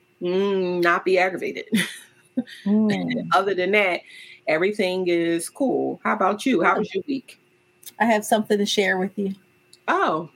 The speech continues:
Speaker 2: I deliberately waited for the podcast.
Speaker 1: Okay.
Speaker 2: So,
Speaker 1: <laughs>
Speaker 2: this, this weekend,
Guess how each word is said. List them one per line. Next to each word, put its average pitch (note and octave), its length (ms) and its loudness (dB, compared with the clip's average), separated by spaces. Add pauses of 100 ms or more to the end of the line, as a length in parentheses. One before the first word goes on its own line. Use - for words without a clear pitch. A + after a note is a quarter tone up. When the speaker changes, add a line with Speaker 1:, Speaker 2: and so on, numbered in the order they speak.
(440)
Speaker 2:
I A#3 120 4
deliberately A3 600 2
waited G3 500 2 (440)
for G#3 120 -2
the F#3+ 60 0
podcast. F3 680 -2 (580)
Speaker 1:
Okay. E4 720 0 (840)
Speaker 2:
So, G3+ 560 2 (200)
Speaker 1:
<laughs> - 140 -2
Speaker 2:
this, G#3 160 2 (340)
this B3+ 200 2
weekend, G3+ 600 2